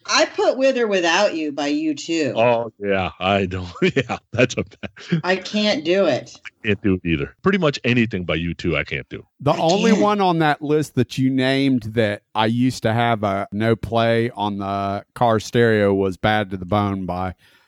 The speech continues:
Speaker 3: Thorogood. I hated that song.
Speaker 2: Really?
Speaker 3: Yeah. Couldn't stand it. Couldn't stand George Thorogood. Wasn't a big fan.
Speaker 2: I liked, uh, well, whiskey, scotch, beer. Talk about one bourbon, one scotch, and one beer.
Speaker 3: Yeah.
Speaker 2: Remember that song?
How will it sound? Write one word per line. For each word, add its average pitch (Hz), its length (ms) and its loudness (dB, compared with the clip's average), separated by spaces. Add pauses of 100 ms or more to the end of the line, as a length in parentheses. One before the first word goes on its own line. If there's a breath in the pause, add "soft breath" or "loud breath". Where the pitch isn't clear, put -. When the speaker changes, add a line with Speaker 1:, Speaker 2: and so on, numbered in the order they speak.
(140)
Speaker 3:
Thorogood. 98 640 0 (220)
I 120 100 0
hated 113 340 2
that 92 220 -8
song. 90 380 -8 (300)
Speaker 2:
Really? 311 200 6 (240)
Speaker 3:
Yeah. 107 240 -6 (500 soft breath)
Couldn't 123 200 0
stand 107 420 2
it. 92 100 -6 (400)
Couldn't 180 220 2
stand 151 320 4
George 127 380 2
Thorogood. 98 520 0
Wasn't 117 360 0
a 104 40 -4
big 104 220 -4
fan. 101 420 -6 (460)
Speaker 2:
I 135 160 0
liked, 135 400 -2
uh, 101 440 2 (160)
well, 98 280 0
whiskey, 127 420 -2
scotch, 120 500 -4
beer. 120 320 2 (280)
Talk 135 180 0
about 131 300 0
one 127 280 0
bourbon, 147 540 0 (160)
one 127 320 -2
scotch, 113 600 -4
and 87 160 -8
one 131 360 0
beer. 104 600 2
Speaker 3:
Yeah. 117 120 -2
Speaker 2:
Remember 110 180 2
that - 160 4
song? - 180 0